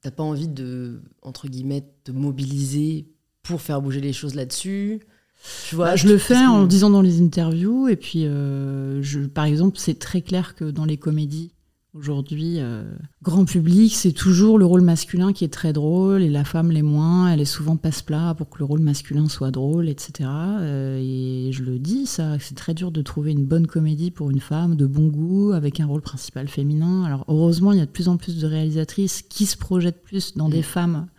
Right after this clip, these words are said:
Speaker 2: pour le rôle principal, donc les choses ch-, ont énormément changé en dix ans, vraiment. Donc vraiment, ça va vers le mieux, là. Je suis plutôt confiante.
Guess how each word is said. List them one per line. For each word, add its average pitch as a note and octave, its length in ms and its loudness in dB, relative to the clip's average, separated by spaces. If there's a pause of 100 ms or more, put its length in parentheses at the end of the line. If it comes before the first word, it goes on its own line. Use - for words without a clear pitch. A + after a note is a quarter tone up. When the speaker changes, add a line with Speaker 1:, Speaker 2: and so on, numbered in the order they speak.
(180)
Speaker 2:
pour E3+ 120 -4
le D#3+ 80 2
rôle D3+ 160 0
principal, F3+ 640 -4
donc D3+ 260 -4
les D#3 80 -14
choses D#3 220 -8
ch-, - 260 -8
ont D#3+ 120 -6 (240)
énormément A#3 420 8
changé G3 300 0
en F#3+ 100 2
dix F3+ 220 -2
ans, - 100 -8 (520)
vraiment. F3+ 300 0 (240)
Donc C#3+ 260 -6
vraiment, F3+ 360 -2
ça - 180 -4
va C#3+ 140 -2
vers C#3+ 180 -4
le D3+ 80 -4
mieux, F#3 240 2
là. D#3+ 260 -4
Je - 80 -18
suis - 100 -20
plutôt - 260 -10
confiante. F#3+ 640 -8